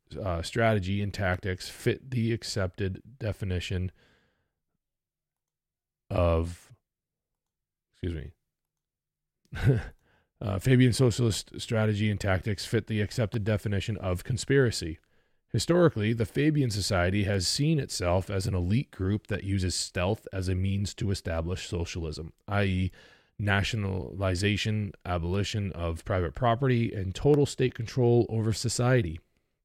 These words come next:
Ramsay MacDonald, uh, an early Fabian, Labour Party ideologue, and future Prime Minister of Britain, wrote that the state must,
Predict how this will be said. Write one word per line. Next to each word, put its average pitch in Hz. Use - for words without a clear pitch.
Ramsay 107
MacDonald, 113
uh, 90
an 95
early 101
Fabian, 98
Labour 95
Party 98
ideologue, 92
and 92
future 139
Prime 139
Minister 139
of 120
Britain, 101
wrote 113
that 107
the 101
state 131
must, 120